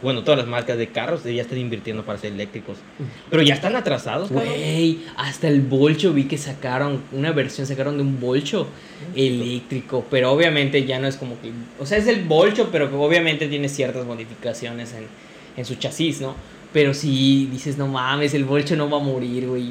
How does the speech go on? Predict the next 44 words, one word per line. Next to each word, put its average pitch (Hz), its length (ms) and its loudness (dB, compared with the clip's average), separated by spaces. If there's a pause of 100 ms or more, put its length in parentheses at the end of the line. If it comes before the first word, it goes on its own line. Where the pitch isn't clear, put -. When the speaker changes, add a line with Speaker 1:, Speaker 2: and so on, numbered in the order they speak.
Speaker 2:
no 135 200 -2
va 165 80 0
a - 20 0
morir 127 360 -2
el 123 100 -4
Speaker 1:
Es 120 80 -6
como 120 180 -2
el 101 80 -2
Speaker 2:
Bolcho". 95 100 -4
Speaker 1:
Golf, 131 220 -2
no 147 120 -2
ha - 20 -2
muerto. 113 400 -8 (120)
Speaker 2:
No, 127 140 -2
no 135 380 -2
mueren, 123 560 -6
güey. 120 120 -6 (800)
Porque, 147 260 0
pues, 143 180 0
es 156 100 0
que 202 80 0
también 160 360 2
me 156 60 0
imagino 151 320 -2
que 143 200 -2 (180)
en 139 120 0
las 131 120 -2
compañías 139 520 -2
hacen 175 200 0
su 143 160 -4
análisis 131 640 0
de, 117 120 -4 (520)
de, 123 240 -2
de 120 140 -6
qué 160 160 -2
vehículos, 139 680 2
a 117 60 -14
pesar 135 400 -4
de, 147 160 2
de 123 100 -4
los, 117 220 -8 (120)
de 127 120 -4
los 120 180 -6
años, 170 400 -6